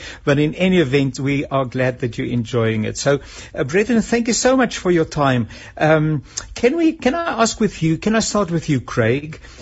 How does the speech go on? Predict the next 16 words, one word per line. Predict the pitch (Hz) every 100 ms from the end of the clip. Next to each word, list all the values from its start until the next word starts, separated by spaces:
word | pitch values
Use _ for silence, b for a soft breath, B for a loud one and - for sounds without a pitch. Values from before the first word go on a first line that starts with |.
| B
Uh, | -
s-, | 143 - 165 -
crime | 226 240 233 -
and | 170 180
South | - 170 156
Africa, | 160 - 151 120 107 90
crime | - 190 196 190 -
and | 151 160 139 147
South | - 127
Africa | 131 - 120 120
has | 95 120 127 -
become | 117 - 127 127
or | 110
have | 95 117 131 117
become | 117 - 113
synonyms. | 104 - - 139 123 107 95 110 - -